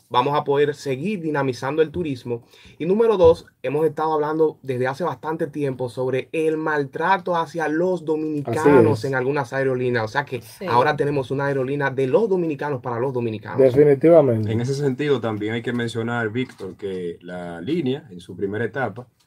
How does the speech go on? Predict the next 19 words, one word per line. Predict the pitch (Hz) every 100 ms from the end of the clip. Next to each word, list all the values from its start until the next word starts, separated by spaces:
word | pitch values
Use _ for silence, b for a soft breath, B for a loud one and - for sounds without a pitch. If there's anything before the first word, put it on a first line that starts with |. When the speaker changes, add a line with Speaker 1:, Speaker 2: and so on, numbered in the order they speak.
| _ _
Speaker 4:
estará | 98 - 98 104 92
con | 127
unas | 135 131
cincuenta | 123 113 131 127 113
flotas | 135 139 - 95 -
y | 101 110 127 _ _
adicional, | 120 131 131 151 135 156 - _ _
tendrí-, | - 135 131 -
<clears throat> | 135 120
perdón, | 127 120
tendría | 110 110
unas | 120 127 117
veinte | 127 131 123
más | 110 107
para | 107 110
un | 110
total | 120 120
de | 120 120
cuarenta. | 120 110 95 -